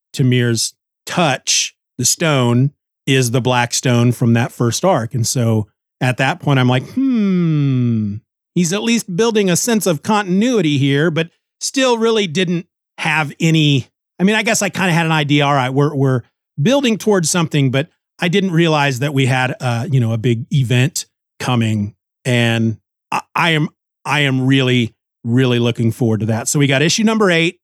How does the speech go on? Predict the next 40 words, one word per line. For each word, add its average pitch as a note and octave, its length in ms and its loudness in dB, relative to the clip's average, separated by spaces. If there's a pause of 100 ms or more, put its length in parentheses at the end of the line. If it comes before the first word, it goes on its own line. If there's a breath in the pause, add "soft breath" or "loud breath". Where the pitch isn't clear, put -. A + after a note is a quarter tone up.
(140)
coming D#3+ 200 2
out D#3 160 0
next B2+ 260 -2
month. C#3 380 0 (220)
Then C3+ 180 2
we'll C#3+ 100 4
get D3+ 140 0
our C#3+ 120 2
next D#3 460 0
arc, D3 460 -2 (320)
the C3 60 -4
next D3 300 -2
four D3+ 240 2
issues, C3 460 2
nine, C#3 340 0
ten, C#3 280 0
eleven, C#3 380 0
and B2+ 160 0
twelve. A#2 540 -2 (260)
We'll B2 140 0
have B2 240 0
Roberto C3 520 0
De B2 200 0
La A#2 100 0
Torre C#3+ 360 0
back B2+ 360 -2 (240)
for A#2+ 100 -6
that C3+ 500 -4 (160)
arc. C#3 440 -2 (340)
And C3+ 140 -2
then D3+ 160 0
we D3+ 120 2
get D3 200 -2
into C#3+ 640 0 (320)
Battle C#3+ 280 0
for D#3 140 -4
the C#3 80 0
Black C#3+ 300 -2
Stone, C3 420 0
which - 380 -4